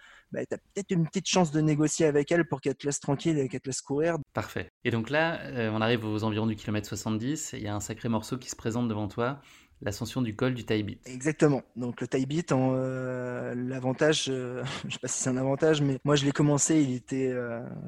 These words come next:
Speaker 1: neuf, dix heures du matin, je pense, non, un peu avant. Je suis parti à sept heures de Sillaos, donc il devait être, ouais, huit heures du matin. Et le Taibit, c'est, euh, une montée qui doit faire, je pense, cinq, six kilomètres,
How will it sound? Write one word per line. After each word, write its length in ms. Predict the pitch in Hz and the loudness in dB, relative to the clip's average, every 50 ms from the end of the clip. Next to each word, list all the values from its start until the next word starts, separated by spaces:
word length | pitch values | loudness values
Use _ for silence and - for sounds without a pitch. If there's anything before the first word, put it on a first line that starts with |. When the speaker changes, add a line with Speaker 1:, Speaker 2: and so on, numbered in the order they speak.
| - 127 123 | -8 -8 -6
Speaker 1:
neuf, 480 | 123 123 123 123 127 127 127 123 123 - | -4 -2 0 0 0 0 0 -2 -6 -10
dix 340 | 123 123 123 123 123 123 | -12 -12 -10 -8 -4 -2
heures 120 | 127 123 123 | -2 -2 0
du 100 | 123 127 | 0 0
matin, 320 | 123 120 120 - 127 131 | 0 0 -2 -4 -4 -4
je 80 | 127 - | -4 -6
pense, 180 | - 120 - - | -8 -6 -4 -2
non, 220 | 127 123 123 123 | 0 0 0 0
un 40 | 123 | 0
peu 120 | - - | 0 0
avant. 280 | 151 135 123 127 123 120 123 120 120 - - - - | 0 0 0 -2 -2 -2 -2 -4 -6 -6 -10 -12 -12
Je 100 | 135 - | -12 -10
suis 80 | - | -6
parti 200 | - 127 123 - | -6 -6 -4 -4
à 40 | 127 | -2
sept 220 | - - 127 - 135 | -2 -2 -2 -2 -2
heures 80 | 131 | -2
de 60 | 127 | -2
Sillaos, 320 | - - 135 127 127 143 135 | -2 -2 0 0 0 2 0
donc 180 | 127 113 - | 0 -4 -4
il 60 | 120 120 | -6 -8
devait 160 | 120 120 123 | -6 -6 -6
être, 120 | - - | -8 -8
ouais, 220 | 127 117 117 123 123 123 123 120 123 - 123 | -10 -8 -8 -8 -10 -12 -12 -14 -16 -16 -18
huit 160 | 131 - - | -6 0 2
heures 80 | 151 147 | 2 4
du 80 | 139 | 4
matin. 340 | 139 135 135 127 - 160 180 - - _ - | 4 4 4 2 2 0 -2 -2 -6 _ 4
Et 80 | 185 208 | 6 6
le 80 | 196 | 6
Taibit, 340 | - 160 139 135 131 151 180 - | 6 4 2 2 0 -2 -2 -2
c'est, 380 | - - 151 151 160 160 156 143 | -2 0 2 4 4 4 4 4
euh, 380 | 135 131 131 131 131 127 127 | 2 0 -2 -2 -4 -2 -2
une 140 | 131 131 131 | 0 2 4
montée 340 | 135 135 131 117 - 139 147 | 4 4 4 2 0 -2 -4
qui 140 | - - 123 | -4 -6 -10
doit 100 | 123 117 | -10 -10
faire, 180 | - 135 127 | -8 -10 -12
je 80 | - - | -12 -14
pense, 160 | - 131 - | -16 -16 -10
cinq, 160 | - - 131 - | -8 -6 -6 -4
six 160 | - - 151 | -6 -6 -6
kilomètres, 680 | - - 151 139 131 131 135 139 147 147 - - - | -4 0 2 2 2 4 2 2 0 -2 -4 -12 -18